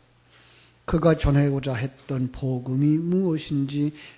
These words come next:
다시 한번 우리가 점검해 볼 수 있었습니다. 바로 예수 그리스도의 죽음과 부활 속에 담아주신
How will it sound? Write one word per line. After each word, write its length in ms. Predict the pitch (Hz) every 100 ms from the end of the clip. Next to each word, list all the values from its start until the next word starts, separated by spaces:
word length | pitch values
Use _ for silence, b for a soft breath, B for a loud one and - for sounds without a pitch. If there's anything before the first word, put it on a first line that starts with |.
| -
다시 400 | - 123 - 123
한번 520 | 110 120 117 117 117
우리가 360 | 117 120 120 120
점검해 680 | - 127 127 131 127 139 135
볼 260 | - 127
수 300 | 123 - 139 -
있었습니다. 720 | 147 - 131 - 131 123 127 - _ _ _ - _ _ _ - - -
바로 260 | 131 131
예수 340 | 123 127 117 123
그리스도의 640 | 117 117 - 113 117 117 - B B B B
죽음과 760 | - 135 123 117 113 110 113 120
부활 400 | - 139 143 147
속에 320 | 151 139 131
담아주신 760 | 135 135 135 123 120 - 123